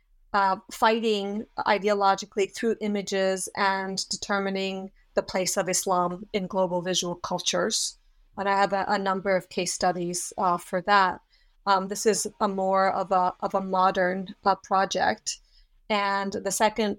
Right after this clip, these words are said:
uh, book project, uh, is, uh, entitled, uh, The Matter of Islam, um, Art, Vibrancy, and Religion. And it's, uh, more or less an eco-critical art history take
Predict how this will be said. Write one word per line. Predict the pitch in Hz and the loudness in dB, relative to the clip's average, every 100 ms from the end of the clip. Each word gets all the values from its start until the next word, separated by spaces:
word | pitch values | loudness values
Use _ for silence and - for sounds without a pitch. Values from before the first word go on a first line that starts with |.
| _ | _
uh, | 214 190 | 2 2
book | 170 190 190 - | 2 -6 -8 -2
project, | 196 190 - 185 185 - - _ _ _ _ | 2 2 2 0 0 -6 -16 _ _ _ _
uh, | 214 190 190 208 | 2 2 2 -2
is, | 185 180 - | -2 -2 0
uh, | 190 185 | 0 0
entitled, | 190 175 - 196 190 190 180 | -2 -6 -2 -2 0 -2 -2
uh, | - 190 202 | -2 -2 -2
The | 196 | -4
Matter | 190 196 196 196 185 185 - - | 0 0 0 0 0 -2 -4 -2
of | 185 | 0
Islam, | 185 - 190 190 190 190 196 _ _ _ _ | 0 -2 0 2 2 0 -6 _ _ _ _
um, | 196 185 180 180 - - | 2 4 2 -2 -2 4
Art, | 190 185 - - 196 | 4 4 -2 -8 -2
Vibrancy, | 180 180 185 185 175 - 190 180 180 - | 2 2 2 -4 -4 -2 -2 -2 -4 -4
and | 202 180 | -4 -2
Religion. | 180 185 185 175 175 190 | -2 -2 0 0 -2 -4
And | 202 190 190 | -2 -2 -2
it's, | 185 - | -6 -2
uh, | 196 190 185 185 - - _ 226 | 2 4 4 0 -6 -20 _ -2
more | 233 208 | 2 4
or | |
less | 202 185 | 2 0
an | 185 180 | -4 -2
eco-critical | 196 202 185 185 - 185 185 - 185 | -2 0 0 0 -2 -2 0 -2 0
art | 190 185 202 | 0 -2 -2
history | 185 - 196 180 | -4 -2 -2 -2
take | - 185 185 - | -2 0 -2 -4